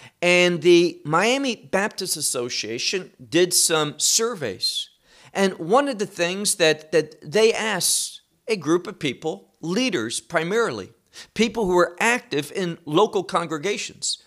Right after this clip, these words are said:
they asked people, "Are you saved?" And you know what the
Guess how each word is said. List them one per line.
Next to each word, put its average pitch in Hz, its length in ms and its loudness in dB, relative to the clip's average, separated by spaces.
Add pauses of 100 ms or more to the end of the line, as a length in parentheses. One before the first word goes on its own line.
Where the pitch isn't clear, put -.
(440)
they 196 160 4
asked 254 280 0
people, - 360 -10 (800)
"Are 190 400 6
you 139 720 -4
saved?" - 640 -2 (540)
And 165 200 0
you 269 120 -4
know 247 160 2
what 214 280 0
the 156 320 -4